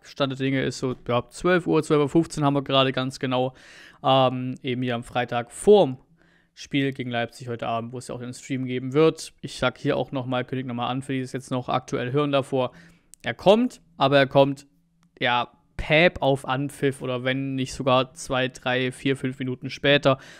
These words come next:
weil ich eben erst aus der Schicht komme. Genau, wir fangen an mit, ja, ein bisschen Geschichten noch zum, zum,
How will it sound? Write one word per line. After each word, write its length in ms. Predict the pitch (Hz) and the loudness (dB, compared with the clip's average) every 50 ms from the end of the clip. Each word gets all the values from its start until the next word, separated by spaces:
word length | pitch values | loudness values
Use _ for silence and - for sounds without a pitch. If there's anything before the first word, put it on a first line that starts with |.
| - _ _ _ _ | -20 _ _ _ _
weil 200 | - 135 131 127 | -2 0 0 0
ich 80 | 127 - | -2 -4
eben 200 | - 120 117 120 | -8 -8 -8 -6
erst 360 | 123 120 120 117 - - _ | -6 -6 -6 -8 -10 -16 _
aus 220 | - 135 131 127 - | -10 -8 -8 -6 -4
der 100 | 135 131 | -4 -6
Schicht 460 | 131 - - 175 160 - - - - _ _ _ | -4 -4 -4 -4 -4 -4 -8 -16 -20 _ _ _
komme. 400 | - - 139 127 120 113 110 110 - | -6 -2 -2 -2 -2 -4 -6 -8 -6
Genau, 300 | - 160 160 175 175 156 | -4 -2 0 0 0 0
wir 80 | 131 131 | 0 -2
fangen 220 | - - 160 156 | -2 -2 -2 -2
an 240 | 156 - 185 196 202 - _ _ _ _ _ _ _ - | 0 -2 -2 -2 -4 -8 _ _ _ _ _ _ _ -4
mit, 420 | 156 156 147 - - - - - | -4 -4 -4 -4 -8 -16 -14 -6
ja, 280 | - 135 127 127 127 - - | -2 0 0 0 0 -2 -8
ein 80 | 143 139 | -8 -6
bisschen 680 | 131 135 135 - 151 139 135 135 135 135 135 135 _ _ _ _ _ _ _ _ _ | -6 -6 -4 -2 -2 -2 0 -2 -4 -6 -6 -10 _ _ _ _ _ _ _ _ _
Geschichten 480 | 156 139 - - 190 175 - - - | -8 -6 -4 -4 -4 -6 -6 -10 -6
noch 160 | 160 160 160 | -6 -6 -6
zum, 400 | 165 - - 170 160 160 156 151 | -6 -6 -8 -8 -6 -8 -10 -12
zum, 460 | 151 - 165 156 156 156 156 156 147 | -12 -10 -12 -10 -10 -10 -10 -12 -12